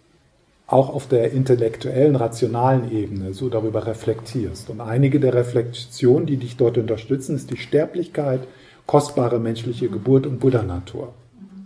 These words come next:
Das sind dann so Reflexionen, die diese Energie in die Meditation hineinbringen. Und die kann man also bis zur vierten, fünften Stufe im Shamatha-Training auch so für sich wiederholen.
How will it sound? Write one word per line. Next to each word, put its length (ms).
Das 160
sind 140
dann 140
so 120
Reflexionen, 1200
die 320
diese 300
Energie 880
in 220
die 100
Meditation 640
hineinbringen. 760
Und 140
die 60
kann 200
man 440
also 240
bis 200
zur 100
vierten, 340
fünften 400
Stufe 680
im 140
Shamatha-Training 1080
auch 200
so 440
für 280
sich 240
wiederholen. 640